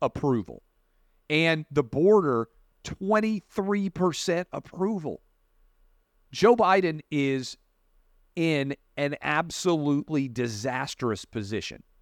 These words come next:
I think whoever the Republican candidate right now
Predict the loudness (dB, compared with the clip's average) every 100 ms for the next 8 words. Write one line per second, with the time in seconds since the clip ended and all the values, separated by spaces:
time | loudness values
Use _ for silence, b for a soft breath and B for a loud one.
0 | _ _ _ _ _ _ _ 2 2 2
1 | -2 -2 _ _ _ _ _ _ _ _
2 | _ _ -4 -2 2 2 4 2 2 0
3 | 0 0 2 -2 -2 -6 -4 -2 -2 -2
4 | -2 0 0 0 -4 -6 -6